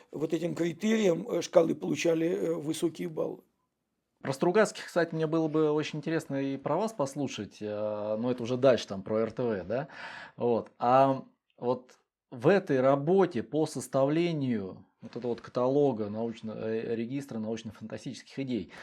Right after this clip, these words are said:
Speaker 2: но это же действительно тоже была колоссальная работа, э, длительная по времени.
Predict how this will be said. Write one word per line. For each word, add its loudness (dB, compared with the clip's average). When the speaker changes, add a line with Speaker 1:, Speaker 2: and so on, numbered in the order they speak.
Speaker 2:
но 0
это 2
же 2
действительно -4
тоже 0
была 0
колоссальная 0
работа, 0
э, -2
длительная -4
по -6
времени. -4